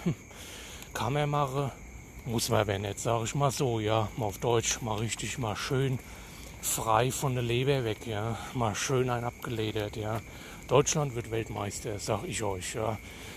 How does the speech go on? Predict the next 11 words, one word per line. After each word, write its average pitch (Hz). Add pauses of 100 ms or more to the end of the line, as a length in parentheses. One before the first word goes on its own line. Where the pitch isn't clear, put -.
Äh, 147
Quatsch, 139
Europameister. 143 (160)
<laughs> -
Weltmeister 135
geht 131
ja 143
an 123
die, 113 (640)
an 135
die 127